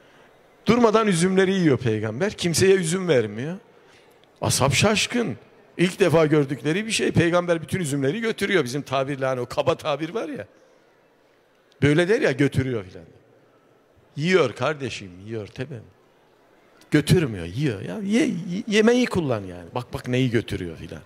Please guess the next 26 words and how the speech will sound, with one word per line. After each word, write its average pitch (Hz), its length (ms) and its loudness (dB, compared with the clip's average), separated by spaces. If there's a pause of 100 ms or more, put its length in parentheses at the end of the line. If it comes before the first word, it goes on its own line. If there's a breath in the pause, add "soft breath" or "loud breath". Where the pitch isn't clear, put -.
(180)
Böyle 113 100 -4
kabaca 135 380 2
söyleriz 98 520 -6
bazen. 69 300 -16 (1500 loud breath)
Efendimiz 147 520 2
tam 147 280 2
yarısına 135 400 2
geldiğinde 113 680 -2 (760 loud breath)
arkadaşı 151 540 2
dayanamamış, 135 580 0
dışarıya 135 500 0
koşmuş, - 500 -10
arkadaşlarına 131 720 -2
koşmuş. - 560 -8 (920 loud breath)
Çığ-, 120 520 0
sevinç 143 420 2
çığlıklarıyla, 107 800 -2
"Ben 175 140 4
mutlu 175 400 2
olayım 147 340 2
diye 117 180 0
bütün 147 240 -6
üzümleri 110 480 -4
kendisi 110 520 -8
yiyor." 85 320 -8
demiş. - 400 -18